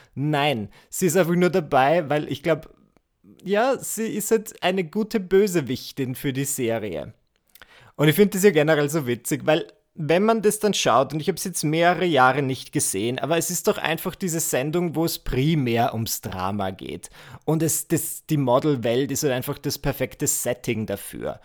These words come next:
Also es könnte genauso gut eine Serie sein, wo, ähm, vierundzwanzig Spitzenköche gegeneinander antreten und dann streiten sie. Also das wäre ja grundsätzlich egal, würde ich behaupten. Meine Meinung.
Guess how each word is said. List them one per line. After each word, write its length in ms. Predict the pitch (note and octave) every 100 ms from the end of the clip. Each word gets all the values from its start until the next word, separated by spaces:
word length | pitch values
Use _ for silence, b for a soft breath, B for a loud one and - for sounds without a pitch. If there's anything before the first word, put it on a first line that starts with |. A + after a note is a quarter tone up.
| B B
Also 140 | B2
es 40 | -
könnte 200 | C#3+ -
genauso 360 | C3+ B2+ C3+
gut 180 | B2 C3+
eine 220 | - C3
Serie 560 | A#2+ - A#2 B2+ C3+ B2+
sein, 520 | - F#2+ G2+ A#2 A#2+
wo, 440 | G#2 A#2 A#2 A#2 A2+ B B B
ähm, 320 | - A#2+ A#2+ A2+ b b
vierundzwanzig 880 | - C#3+ C3+ C#3+ - C3 B2+ C3+ -
Spitzenköche 960 | - - D3 - C#3+ - A#2 G#2+ - A#2+
gegeneinander 760 | B2 A#2 A#2+ A#2 G#2+ A2+ A#2
antreten 840 | D2 G2+ - G2 F#2 - - F#2+
und 300 | - A#2+ G#2
dann 220 | A2 A2 A#2+
streiten 540 | - - E2 - F#2
sie. 320 | - - C#2+
Also 160 | - A2
das 200 | G2+ A#2
wäre 120 | A#2
ja 60 | A#2
grundsätzlich 640 | G2+ A#2 - - A2+ -
egal, 640 | G#2 F#2 F2+ F#2 F#2+ F#2 - -
würde 260 | G2+ G#2+
ich 260 | A#2 - -
behaupten. 600 | G#2 G2 - - - - _ _ -
Meine 400 | A3+ A#3+ G3 D#3+
Meinung. 480 | C#3+ C3 C3 C3